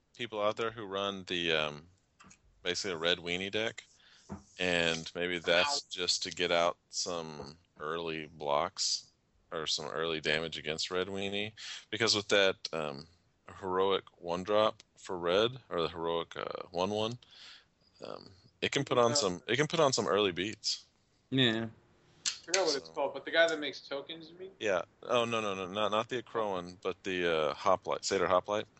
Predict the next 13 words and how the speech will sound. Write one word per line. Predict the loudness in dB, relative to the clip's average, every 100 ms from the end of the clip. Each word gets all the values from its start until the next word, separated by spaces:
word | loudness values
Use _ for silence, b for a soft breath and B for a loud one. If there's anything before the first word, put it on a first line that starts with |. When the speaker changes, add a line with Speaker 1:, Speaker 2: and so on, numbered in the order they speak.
| 0
Speaker 2:
Oh | 4 4
yeah, | 4 2 2
that | 2
guy | 0 2 2
is | 0 -4
a | -8 -8 -10
real | -10 -10 -10
beast | -10 -10 -16
if |
you | -10 -8
get | -8
him | -10
going. | -8